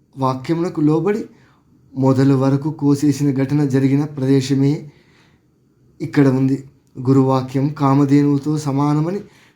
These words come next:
నిరూపింపబడిన ప్రదేశం. ఇక్కడ కూర్చొని నలభై ఎనిమిదవ అధ్యాయం పారణ చేస్తే అత్యంత ఫలితం ఇస్తుంది. ఏడు, కల్లేశ్వర గుడి. గోకర్ణ మహాబలేశ్వరుని ప్రతిరూపమే కల్లేశ్వరుడు.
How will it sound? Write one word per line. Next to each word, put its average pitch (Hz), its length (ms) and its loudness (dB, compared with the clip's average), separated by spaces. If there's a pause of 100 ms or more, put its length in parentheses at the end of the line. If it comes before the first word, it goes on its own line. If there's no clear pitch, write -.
నిరూపింపబడిన 131 840 2
ప్రదేశం. 127 560 -2 (1160)
ఇక్కడ 139 280 2
కూర్చొని 143 440 2
నలభై 143 400 2
ఎనిమిదవ 151 340 0
అధ్యాయం 139 440 0
పారణ 135 360 -2 (160)
చేస్తే 139 440 -2 (520)
అత్యంత 139 520 0
ఫలితం 135 440 0 (180)
ఇస్తుంది. 131 500 -2 (760)
ఏడు, 143 300 6 (260)
కల్లేశ్వర 135 560 0
గుడి. 127 260 -2 (560)
గోకర్ణ 131 600 2
మహాబలేశ్వరుని 131 1000 2
ప్రతిరూపమే 135 720 0
కల్లేశ్వరుడు. 131 800 -2